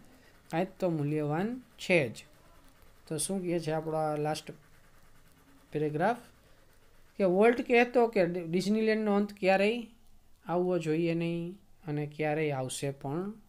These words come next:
નહીં. મને પણ એ વિચારવું ગમે છે કે વોલ્ટ ડિઝનીના પ્રભાવનો અંત ક્યારેય પૂરો નહીં થાય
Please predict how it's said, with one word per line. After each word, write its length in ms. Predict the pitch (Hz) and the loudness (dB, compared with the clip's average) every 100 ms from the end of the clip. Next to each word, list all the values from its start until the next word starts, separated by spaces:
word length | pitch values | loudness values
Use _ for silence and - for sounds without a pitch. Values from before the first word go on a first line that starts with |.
| - | -14
નહીં. 420 | 147 135 127 123 - - - - - - | -8 -6 -6 -8 -14 -20 -20 -20 -16 0
મને 220 | 185 262 | 4 4
પણ 220 | 269 285 | 4 4
એ 80 | 285 | 6
વિચારવું 440 | 254 269 277 269 233 | 4 6 6 6 4
ગમે 300 | 254 285 254 | 4 4 2
છે 240 | 208 202 | 4 2
કે 100 | 202 | 4
વોલ્ટ 360 | 180 196 220 214 | 2 4 4 4
ડિઝનીના 540 | 208 196 214 214 208 | 2 2 0 0 0
પ્રભાવનો 640 | 185 180 175 185 196 180 | 2 0 2 2 2 0
અંત 180 | 185 185 | -2 -4
ક્યારેય 380 | 160 165 175 147 | -2 2 2 0
પૂરો 340 | 147 165 156 | -2 -2 -2
નહીં 240 | 131 131 - | -2 -6 -8
થાય 300 | 120 107 | -10 -10